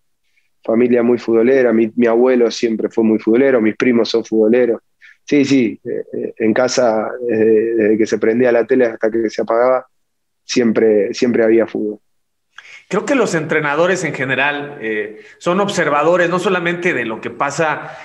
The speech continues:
Speaker 2: en un vestidor o de lo que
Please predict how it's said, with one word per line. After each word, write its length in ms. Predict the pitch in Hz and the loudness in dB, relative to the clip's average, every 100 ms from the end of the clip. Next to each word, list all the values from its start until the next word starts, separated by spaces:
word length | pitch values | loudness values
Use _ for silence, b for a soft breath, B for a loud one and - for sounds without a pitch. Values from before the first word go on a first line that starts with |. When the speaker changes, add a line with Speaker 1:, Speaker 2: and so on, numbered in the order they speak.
| B - | B -4
Speaker 2:
en 260 | 117 113 | -4 -2
un 140 | 139 151 | -2 -2
vestidor 640 | 151 - 131 151 170 175 | -2 0 2 2 4 4
o 100 | 143 | 4
de 100 | 127 | 2
lo 200 | 120 120 | 2 0
que 560 | 120 123 120 117 117 | 0 0 0 -2 -6